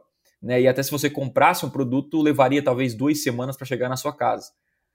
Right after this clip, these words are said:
Ah, e com o passar dos tempos, tudo, tudo, tudo melhorou. Hoje você consegue comprar um produto e receber no outro dia. Você compra tênis, camiseta, roupa, você compra tudo praticamente sem sair de casa pela internet, né? Então,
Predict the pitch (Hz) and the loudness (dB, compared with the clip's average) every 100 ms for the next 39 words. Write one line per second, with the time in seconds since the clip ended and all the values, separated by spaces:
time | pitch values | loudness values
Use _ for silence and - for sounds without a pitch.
0 | _ - 123 127 127 117 - 196 180 190 | _ -2 4 6 6 4 2 -2 0 0
1 | 139 120 - 127 170 - 359 - 156 165 | 2 0 0 -4 -4 -8 -10 -4 -4 -2
2 | 240 - 139 139 131 151 240 302 226 160 | -6 -2 -4 -4 -6 -2 0 6 8 8
3 | 131 139 - 165 156 156 160 156 156 151 | 6 2 -2 -4 0 0 0 2 2 2
4 | 170 175 180 180 175 135 113 110 156 120 | -2 -2 -4 -4 -4 -4 -6 0 2 2
5 | - _ _ - 123 151 143 151 147 - | -2 _ _ -8 -2 0 0 0 0 2
6 | 156 175 127 - 123 113 113 170 165 135 | 4 2 -2 0 -2 -2 -2 -2 -2 -8
7 | 131 151 135 135 147 156 - 196 190 180 | 0 0 0 -4 -2 0 0 -2 0 0
8 | 180 - 151 151 - - 131 139 135 123 | 0 -2 -4 -6 -12 -12 -10 -4 -4 -4
9 | - 123 127 127 - _ _ _ - 135 | 0 2 2 -2 -8 _ _ _ -2 0
10 | 131 127 135 123 123 120 - 127 123 165 | 0 -2 -2 0 -4 -6 -8 -4 2 2
11 | 190 | 2